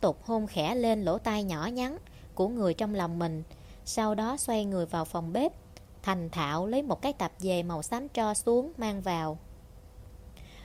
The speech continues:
Tô Ngôn xoa xoa vành tai đỏ ửng vì hành động vừa rồi của anh,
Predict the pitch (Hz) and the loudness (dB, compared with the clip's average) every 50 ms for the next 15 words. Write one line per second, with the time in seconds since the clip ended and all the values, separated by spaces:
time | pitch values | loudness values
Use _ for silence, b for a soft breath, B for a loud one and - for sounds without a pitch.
0 | B B - 233 226 220 220 226 220 220 220 214 - 220 214 208 - - 220 214 | B B 0 2 2 2 0 0 0 0 -2 -2 -2 -2 -2 -2 0 0 0 0
1 | 208 208 196 190 170 160 - 214 214 214 202 160 160 202 - 180 165 170 226 277 | 2 0 0 0 -2 -2 -2 -2 0 0 0 0 0 0 0 0 0 0 -2 -2
2 | - 220 185 175 180 165 165 156 165 151 175 202 196 196 180 160 170 175 170 160 | -2 -2 0 0 -2 -4 -2 -2 -2 0 0 0 2 2 2 2 2 0 0 0
3 | 160 - 180 - - 233 220 214 208 | 0 0 0 0 0 0 -2 -2 -4